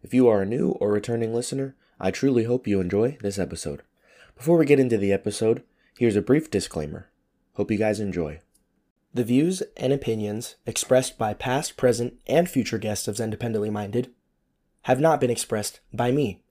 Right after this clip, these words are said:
and they may not be shared by me. The views and opinions that I express on Zendependently Minded are, of course, satirical.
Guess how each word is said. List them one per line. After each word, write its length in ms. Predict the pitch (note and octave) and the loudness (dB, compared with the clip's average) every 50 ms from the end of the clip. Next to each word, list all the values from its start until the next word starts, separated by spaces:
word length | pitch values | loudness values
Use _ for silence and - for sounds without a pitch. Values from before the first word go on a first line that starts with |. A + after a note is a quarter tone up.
| - | -4
and 100 | B2+ C3+ | 0 4
they 60 | D3 D3+ | 4 6
may 160 | D#3 D#3+ D3+ | 6 4 4
not 180 | C3 A2+ - | 2 0 -2
be 80 | - A2 | -4 -6
shared 380 | - - B2 A2+ G#2 G2+ - - - | -4 -2 -2 -2 -2 -4 -8 -10 -8
by 160 | - G#2+ G#2 | -6 -6 -6
me. 240 | F#2+ F#2+ F#2 F2+ _ _ _ _ _ _ _ _ _ _ _ _ - - _ - | -6 -8 -10 -14 _ _ _ _ _ _ _ _ _ _ _ _ -20 -18 _ -6
The 80 | B2+ | 0
views 260 | A2+ C3 D3+ F3 E3 | 4 6 6 6 8
and 100 | E3 D3 | 6 4
opinions 580 | C3+ B2+ - C#3+ B2+ A#2 A2+ A2+ A#2 A2+ - - _ _ _ _ _ _ _ _ _ _ _ _ _ - | 4 2 0 -2 -2 -2 -2 -4 -4 -6 -10 -14 _ _ _ _ _ _ _ _ _ _ _ _ _ -6
that 140 | B2 A#2 A2 | -4 -2 2
I 140 | G#2+ A#2+ D#3 | 4 4 4
express 580 | E3 - - - - G2 G2+ G2 - - - _ _ - | 4 2 -2 -4 -4 -6 -4 -4 -8 -10 -10 _ _ -8
on 120 | - A2+ A2 | -6 -4 -4
Zendependently 520 | G#2+ G#2+ G#2 G#2 - A2+ G#2 G#2 G2+ G#2 | -2 -2 -4 -4 -4 -6 -6 -4 -4 -4
Minded 400 | G2+ G#2 G#2 G2+ F#2+ A2 A#2 - _ _ _ _ _ _ _ - | -4 -4 -4 -4 -4 -4 -6 -6 _ _ _ _ _ _ _ 4
are, 320 | - D3 C3+ G#2+ G#2+ B2 - | 6 6 6 6 4 0 -2
of 200 | - C4+ - - | -2 -6 -6 -6
course, 280 | - - G#2 A2+ - | -4 -2 -2 -2 -2
satirical. 800 | - - - - D#3+ D#3+ - F3 D#3+ C3 G#2 - - E2 - _ | -4 -6 -2 0 0 2 4 6 6 6 6 4 -8 -12 -12 _